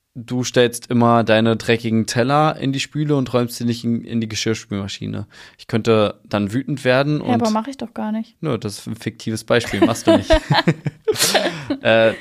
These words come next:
Speaker 1: ich könnte wütend werden und, äh, dich dann anpumpen. Ich könnte auch dann später sagen, „Hey, du stellst ja immer deine, äh, deine Teller rein.“ Wäre auch okay. Aber wenn ich so eine Geschichte erzählen würde, „Hey, früher hab ich immer meine, meine Teller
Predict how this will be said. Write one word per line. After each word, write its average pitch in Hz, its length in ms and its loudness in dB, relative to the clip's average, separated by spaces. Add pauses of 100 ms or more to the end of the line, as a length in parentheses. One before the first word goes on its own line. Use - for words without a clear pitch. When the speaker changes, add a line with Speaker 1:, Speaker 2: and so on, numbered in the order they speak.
Speaker 1:
ich 127 140 -4
könnte 110 280 0
wütend 127 320 -4
werden 170 320 0
und, 113 220 -4
äh, 110 180 0
dich 104 160 -8
dann - 140 -4
anpumpen. 156 720 -2
Ich 117 160 -6
könnte 123 340 2
auch 110 160 2
dann 113 120 -4
später 113 280 -2
sagen, 104 200 0
„Hey, 123 260 -2
du 113 100 -12
stellst - 340 -6
ja 113 60 -2
immer 104 160 -2
deine, 101 520 -4
äh, - 100 -6
deine 104 240 -4
Teller 147 280 -2
rein.“ 147 460 -2 (200)
Wäre 98 120 0
auch 127 80 -2
okay. 151 400 -2 (420)
Aber 107 500 2
wenn 113 100 2
ich 117 100 0
so 131 80 0
eine 113 120 2
Geschichte 101 400 -6
erzählen 101 380 -2
würde, 110 220 -4
„Hey, 131 240 -4
früher 123 260 -8
hab 117 140 -8
ich 117 100 -12
immer 113 140 -4
meine, 101 300 -6
meine 101 240 -8
Teller 147 460 -6